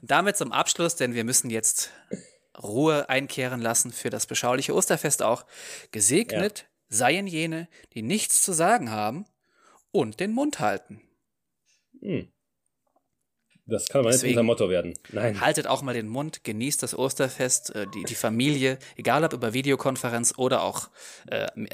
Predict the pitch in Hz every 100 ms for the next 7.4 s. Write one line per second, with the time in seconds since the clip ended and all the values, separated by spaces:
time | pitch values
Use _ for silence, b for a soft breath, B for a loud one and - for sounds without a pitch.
0 | 110 156 - - 147 139 131 131 123 -
1 | 143 127 127 - 123 120 120 107 117 -
2 | 123 123 123 113 160 - B B B B
3 | B - 147 - 131 139 120 - 160 180
4 | - 127 - 123 131 - 117 - 117 123
5 | - 113 - 190 151 131 135 131 127 131
6 | - 123 120 120 123 113 113 - - 101
7 | 107 - - 87